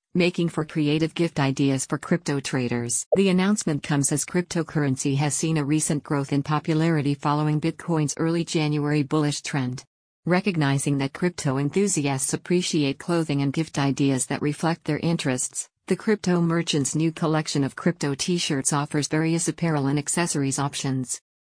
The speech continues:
With its selection of stylish designs, the online store aims to position itself as an accessible place for anyone interested in crypto gift ideas for Valentine's Day.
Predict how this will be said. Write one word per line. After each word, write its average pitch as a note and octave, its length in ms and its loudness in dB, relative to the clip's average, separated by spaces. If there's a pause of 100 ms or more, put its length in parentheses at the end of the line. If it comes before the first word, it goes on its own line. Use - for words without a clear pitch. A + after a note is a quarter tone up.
(120)
With G3 160 2
its G#3 160 0
selection D#3+ 500 0
of C#3 100 0
stylish D#3 520 0
designs, C#3 640 -2 (200)
the F3+ 160 2
online E3+ 420 2
store D#3+ 380 0
aims C#3 240 2
to D3 100 -4
position C#3+ 460 0
itself D3 440 0
as D3 120 -2
an D3+ 80 2
accessible D#3 580 0
place D3+ 360 -2
for D#3 200 -4
anyone F3+ 360 2
interested C#3+ 640 -2
in C#3 80 0
crypto E3 400 0
gift E3 280 -2
ideas C#3 460 2
for - 180 -4
Valentine's C#3 720 0
Day. B2 360 -2